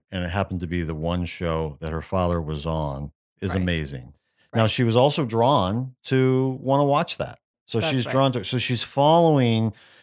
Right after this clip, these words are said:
Speaker 1: an intuitive impulse
Speaker 2: That's right.
Speaker 1: that she might not even have really known was an intuitive impulse, but she follows that, turns it on, and there's this great comforting
Speaker 2: Right.
Speaker 1: message for her. The other reason I think that some people don't get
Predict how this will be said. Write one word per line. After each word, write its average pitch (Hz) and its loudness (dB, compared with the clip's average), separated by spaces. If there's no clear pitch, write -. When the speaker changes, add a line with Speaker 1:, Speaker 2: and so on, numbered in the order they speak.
Speaker 1:
an 131 2
intuitive 143 2
impulse 110 2
Speaker 2:
That's 160 -4
right. 156 -4
Speaker 1:
that 120 0
she 143 0
might 147 4
not 147 4
even 135 2
have 120 0
really 143 4
known 131 4
was 117 2
an 117 2
intuitive 117 0
impulse, 98 0
but 92 -16
she 110 -6
follows 139 4
that, 107 2
turns 117 0
it 104 0
on, 92 0
and 85 -4
there's 85 -4
this 76 -8
great 80 -6
comforting 78 -6
Speaker 2:
Right. 71 -4
Speaker 1:
message 73 -10
for 71 -12
her. 69 -14
The 160 6
other 294 6
reason 285 6
I 175 8
think 165 2
that 135 2
some 151 4
people 139 0
don't 123 2
get 117 4